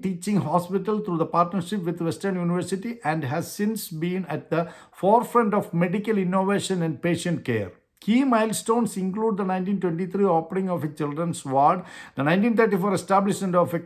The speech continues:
cancer clinic, and the two thousand creation of the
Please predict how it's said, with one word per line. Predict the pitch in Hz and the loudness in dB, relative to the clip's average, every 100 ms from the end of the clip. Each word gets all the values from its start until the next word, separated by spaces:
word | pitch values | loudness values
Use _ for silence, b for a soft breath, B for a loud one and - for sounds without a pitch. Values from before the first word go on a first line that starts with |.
| 165 | 0
cancer | 175 180 214 185 | 0 0 -4 -4
clinic, | 165 151 165 180 | -2 -2 -2 -2
and | 170 151 143 | -2 -2 -4
the | 147 170 | -6 -4
two | 170 | -4
thousand | 180 180 175 165 180 | 2 2 2 -4 -4
creation | 175 139 156 170 170 | -4 -2 -2 -4 -4
of | 160 135 | -6 -2
the | 147 | 0